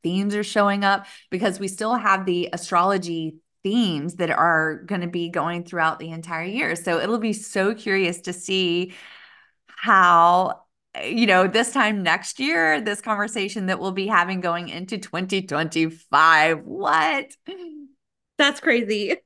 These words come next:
Speaker 2: <laughs> I know.
Speaker 1: <laughs> It's so crazy. It's so crazy. So, I mean, and just like that, it will be here before we know it. So I say we, let's freaking enjoy this year. We,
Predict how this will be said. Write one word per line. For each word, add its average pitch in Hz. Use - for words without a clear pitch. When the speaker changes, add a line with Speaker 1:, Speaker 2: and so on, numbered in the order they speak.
Speaker 2:
<laughs> 302
I 214
know. 202
Speaker 1:
<laughs> 190
It's 277
so 208
crazy. 175
It's 180
so 175
crazy. 143
So, 175
I 214
mean, 208
and 202
just 214
like 214
that, 175
it 170
will 170
be 170
here 170
before 170
we 175
know 160
it. 156
So 165
I 220
say 160
we, 160
let's 226
freaking 370
enjoy 156
this 151
year. 147
We, 254